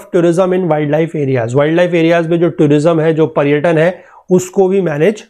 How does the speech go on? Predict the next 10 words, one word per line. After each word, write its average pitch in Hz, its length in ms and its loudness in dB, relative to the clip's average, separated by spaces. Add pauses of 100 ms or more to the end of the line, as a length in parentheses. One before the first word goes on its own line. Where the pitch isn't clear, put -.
(180)
करना 143 220 -2
है, 127 120 -10 (240)
ठीक 185 120 0
है। 202 380 -2
This 147 140 0
is 170 100 2
about 160 260 0
the 160 160 -4 (120)
project 170 320 2 (360)
हिमालय, 143 340 -2